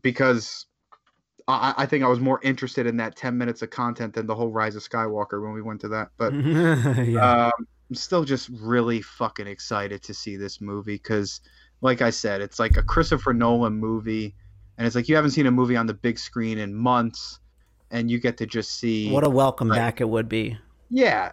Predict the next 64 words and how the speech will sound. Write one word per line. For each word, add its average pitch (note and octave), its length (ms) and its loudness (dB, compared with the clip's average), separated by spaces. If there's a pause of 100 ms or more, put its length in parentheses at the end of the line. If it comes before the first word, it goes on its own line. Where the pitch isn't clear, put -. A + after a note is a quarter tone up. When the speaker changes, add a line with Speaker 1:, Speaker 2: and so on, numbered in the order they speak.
Speaker 1:
it's E3 220 0
like, E3 260 2
"Oh, G3+ 80 4
you've F3+ 180 4
never F#3 240 2
seen F3 200 -4
a D#3 40 -2
painting D#3 460 -6
before. A2+ 400 -4
Here, E3 240 -2
here, C3+ 220 -2
come, A2+ 380 -4
come. B2 240 -2
Let C#3+ 120 0
me C#3+ 100 -4
show C3+ 180 -6
you A#2+ 140 0
this A2+ 180 -4
Speaker 2:
Yeah. A2 80 -4
Speaker 1:
Monet G2+ 640 -4
or A2+ 100 -6
this G#2+ 80 -4
Speaker 2:
All, D3 160 6
all D#3 160 4
we G#3 80 6
Speaker 1:
Picasso." G#3 120 -2
Speaker 2:
can - 80 4
hope G#3 200 2
it G3+ 100 0
is F3+ 320 2
that E3 160 4
it's E3 140 0
good. A#2 280 2 (120)
I - 80 -6
mean, B2+ 160 2
I B2+ 80 0
trust A2+ 340 2
Speaker 1:
Yeah. - 40 -4
Speaker 2:
Christopher D3+ 400 2
Nolan, D#3+ 380 4
but A2 260 0 (300)
<laughs> - 840 -4
Speaker 1:
Right. B2+ 380 4
Speaker 2:
he C#3 100 2
hasn't, D3+ 220 6
Speaker 1:
This D3+ 100 6
Speaker 2:
he C3+ 60 6
Speaker 1:
one's D#3 120 8
Speaker 2:
hasn't, D3+ 220 6
Speaker 1:
not C#3+ 80 2
like C3 280 0
Speaker 2:
he C#3 100 2
hasn't F#3+ 220 4
let B2+ 120 0
me D#3 140 6
down A2+ 260 4
yet, G#2+ 320 0
so. - 360 -8
Speaker 1:
No, C3+ 220 0
he's B2 200 -6
never B2+ 280 -2
let A2 160 -6
me A2 80 -10
down. A2 360 -6